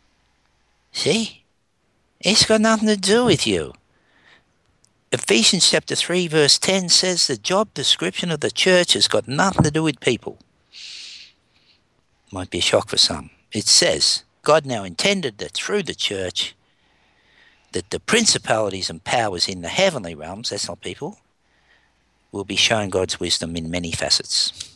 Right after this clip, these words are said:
as achieved by the cross." That's the job of the church. <laughs> Nothing to do with people. We go on to say we don't battle against flesh and blood, do we?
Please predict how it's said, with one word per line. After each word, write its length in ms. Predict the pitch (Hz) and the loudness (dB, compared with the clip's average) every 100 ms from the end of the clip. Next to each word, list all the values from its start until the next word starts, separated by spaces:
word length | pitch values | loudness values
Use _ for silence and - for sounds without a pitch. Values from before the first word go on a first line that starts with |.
| _ - | _ -2
as 260 | 117 123 - | 2 2 0
achieved 520 | - - 85 80 - - | -2 -4 -4 -8 -12 -10
by 160 | 82 | -8
the 80 | 80 | -8
cross." 680 | - - - - - - - _ _ - _ _ _ _ _ _ _ _ - | -12 -12 -6 -6 -6 -8 -14 _ _ -20 _ _ _ _ _ _ _ _ -2
That's 180 | 233 - | 0 0
the 60 | - | 0
job 180 | 117 147 | 0 0
of 40 | |
the 60 | - | -4
church. 460 | 277 294 - - - - | -2 -2 -4 -8 -10 -12
<laughs> 100 | - 220 262 - _ _ | -2 0 0 -4 _ _
Nothing 180 | 349 349 | 0 4
to 40 | 370 | 8
do 140 | 403 | 10
with 120 | 370 | 8
people. 340 | 233 117 82 82 | 6 0 -4 -2
We 100 | 151 | 0
go 260 | - 240 214 | 4 6 6
on 120 | 226 | 4
to 100 | - | 2
say 180 | - 233 | 2 2
we 120 | 202 | 4
don't 340 | 220 104 98 | 4 2 0
battle 280 | - 349 233 | 2 4 4
against 340 | 135 117 104 | 4 2 0
flesh 220 | - 98 - | -2 -4 -4
and 120 | 90 | -6
blood, 220 | 85 73 | -6 -2
do 140 | - 175 | -2 -2
we? 180 | - | -6